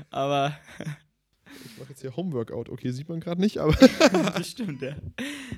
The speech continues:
Speaker 1: Nee, ähm, viel wichtiger, worauf wollte ich hinaus? Ich hab's vergessen.
Speaker 2: Ich weiß es nicht.
Speaker 1: Ja, es ist zu kalt zum Baden. Darauf wollte ich hinaus.
Speaker 2: Hä, ist halt
Speaker 1: Es sind,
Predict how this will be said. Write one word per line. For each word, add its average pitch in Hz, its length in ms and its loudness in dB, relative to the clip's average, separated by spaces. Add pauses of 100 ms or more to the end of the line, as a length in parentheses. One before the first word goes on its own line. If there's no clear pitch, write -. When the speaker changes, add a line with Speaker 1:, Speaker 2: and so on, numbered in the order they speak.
Speaker 1:
Nee, 143 240 -8 (400)
ähm, 135 800 -8 (480)
viel 143 340 -14
wichtiger, 139 340 -14
worauf 151 260 -12
wollte 156 140 -12
ich 131 80 -16
hinaus? 139 520 -14 (640)
Ich - 100 -20
hab's 135 120 -16
vergessen. 127 440 -14 (1400)
Speaker 2:
Ich - 100 -20
weiß 151 160 -10
es 127 40 -6
nicht. 123 240 -10 (220)
Speaker 1:
Ja, 123 160 -8
es 127 120 -14
ist - 160 -18
zu 131 80 -16
kalt 131 320 -14
zum - 220 -16
Baden. 117 300 -10 (160)
Darauf 117 220 -12
wollte 120 140 -14
ich 117 80 -14
hinaus. 117 300 -18 (380)
Speaker 2:
Hä, 113 160 -18
ist - 180 -20
halt 98 100 -18 (1300)
Speaker 1:
Es - 120 -20
sind, 127 200 -14